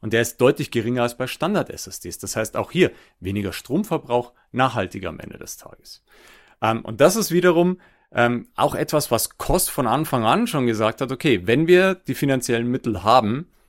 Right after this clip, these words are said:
dann machen wir es selbst, weil wir glauben, wir können es besser. Und es bringt uns heute zu dem Punkt, ähm, dass wir die gesamte Produktpalette damit ausgestattet haben, mit diesen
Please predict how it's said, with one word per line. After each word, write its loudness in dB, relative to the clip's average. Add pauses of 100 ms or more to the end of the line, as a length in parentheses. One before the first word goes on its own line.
(320)
dann 0
machen 2
wir 2
es -4
selbst, 0
weil 2
wir -2
glauben, 0
wir -4
können 0
es -8
besser. -14 (840)
Und -4
es -4
bringt 2
uns 0
heute 6
zu -2
dem 0
Punkt, -4
ähm, -2
dass -4
wir 2
die -10
gesamte 0
Produktpalette -2
damit 0
ausgestattet -2
haben, 0
mit -6
diesen -4